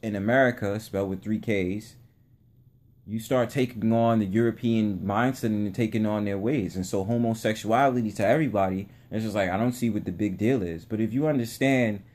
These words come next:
places in the world where it's not developed countries, it's basically just the basic way of living in life, that homosexuality thing doesn't go down there.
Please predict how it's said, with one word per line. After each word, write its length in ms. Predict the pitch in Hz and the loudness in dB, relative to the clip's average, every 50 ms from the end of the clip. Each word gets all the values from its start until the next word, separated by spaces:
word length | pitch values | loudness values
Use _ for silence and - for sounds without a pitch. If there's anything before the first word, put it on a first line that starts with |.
| - - - _ _ _ _ _ _ _ _ _ _ | -20 -20 -20 _ _ _ _ _ _ _ _ _ _
places 460 | - - 156 160 156 156 156 143 113 123 | -4 0 4 4 4 4 2 0 2 4
in 60 | 127 | 4
the 80 | 120 | 4
world 500 | 110 104 123 127 131 127 120 117 95 95 | 4 2 2 4 6 6 4 4 2 0
where 500 | 92 104 107 104 104 101 98 98 95 95 - _ _ _ _ _ _ _ _ _ _ _ _ _ _ _ _ _ - | 0 2 2 4 4 4 2 0 -2 -6 -12 _ _ _ _ _ _ _ _ _ _ _ _ _ _ _ _ _ -8
it's 240 | - 117 110 - - | -8 -8 -6 -4 -2
not 300 | 120 127 127 123 110 98 | 0 2 2 2 0 -2
developed 400 | 110 104 98 117 113 117 143 - | -2 0 2 2 4 4 2 0
countries, 600 | - 120 117 120 110 - - 95 92 92 90 95 | 0 0 0 0 0 0 -2 -2 0 0 -2 -2
it's 140 | 104 90 90 | -6 -6 -2
basically 560 | 113 123 123 117 120 117 113 107 113 110 104 | 0 2 2 2 0 -4 -4 -2 0 0 0
just 240 | 90 110 110 110 - | 0 -2 -4 -4 -4
the 80 | 104 | -6
basic 460 | 95 85 107 113 113 113 - 110 - 104 | -2 0 0 0 0 0 -4 -6 -4 -2
way 160 | 107 110 104 | -2 0 0
of 160 | 98 92 95 | 0 -2 0
living 320 | 98 107 104 117 110 104 | 0 0 0 0 0 0
in 120 | 95 92 92 | -2 -2 0
life, 360 | 92 92 107 127 143 - - _ - _ _ _ _ | 0 2 2 0 0 -4 -10 _ -20 _ _ _ _
that 160 | - 113 135 151 | -8 -6 -4 -2
homosexuality 1040 | 165 151 147 123 110 110 - 127 113 - - 104 107 107 110 107 107 107 104 101 | -2 0 0 0 0 0 0 -2 -4 -4 -4 -2 0 2 2 2 2 2 0 -2
thing 280 | 95 - 107 104 101 95 | -2 -2 -2 -2 -2 -2
doesn't 280 | 92 95 92 98 92 87 | -4 -4 -4 -4 -4 -2
go 160 | 95 95 90 | 0 0 0
down 300 | 92 98 104 104 98 87 | 0 0 0 0 -2 -4
there. 260 | 82 78 73 - - | -6 -8 -10 -12 -16